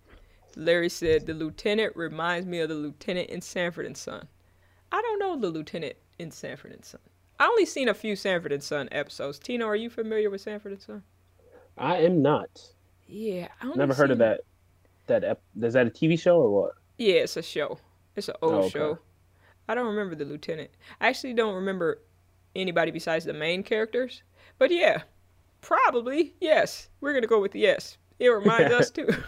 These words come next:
Speaker 1: <laughs> Might have to go look at that, look at that one day. But yeah, he is an awful, awful, awful. And yes, Larry, we agree. Steve does love Laura 'cause he went to, in his mind, go fight the, um,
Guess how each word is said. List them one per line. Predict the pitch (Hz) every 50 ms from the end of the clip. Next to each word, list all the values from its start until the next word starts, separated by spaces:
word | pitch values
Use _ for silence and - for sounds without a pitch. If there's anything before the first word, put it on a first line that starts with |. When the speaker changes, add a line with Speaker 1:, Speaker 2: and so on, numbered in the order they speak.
| - - - - _ -
Speaker 1:
<laughs> | 403 - - _ 302 294 - - _ _ _ - - - - - - - -
Might | - 302
have | 254 254 247
to | 247
go | 226 240 226
look | 233 233 208
at | 208 175
that, | 175 175 170 - - - - - - - - -
look | 302 254 240 214
at | 208
that | 180 180 170 165 -
one | 180 196 196 180 165
day. | 165 165 151 151 - - _ - 254
But | - 208 226
yeah, | 214 170 170 -
he | 208 233 233 - 131
is | 190 180 170 185 - -
an | - 180 165 - - _
awful, | - 175 180 180 - - 156 156 151 151 - - - _ _ _ - - - - _ _
awful, | - 175 170 160 - - 160 160 - -
awful. | 165 165 165 160 - 185 185
And | 185 190
yes, | 226 240 226 220
Larry, | 185 175 180 185 185
we | 202 220 202
agree. | 190 196 190 175
Steve | - - - 220 208 190
does | 180 180 170 165 180 175
love | 160 165 185 170 156 156 165 165
Laura | 170 170 165 160
'cause | - 165 -
he | 240 233
went | 220 214 196 -
to, | 175 151 165 - _ _ _ _
in | - 190 180
his | 170 175
mind, | 175 185 190 185 185 175 165
go | 165 170 170
fight | - - - 175 175 175 - - _ _ _ _ _ _ _ _ _ -
the, | 175 160 160 160 160 156 - -
um, | 160 165 165 160 156 147 139 98 151 160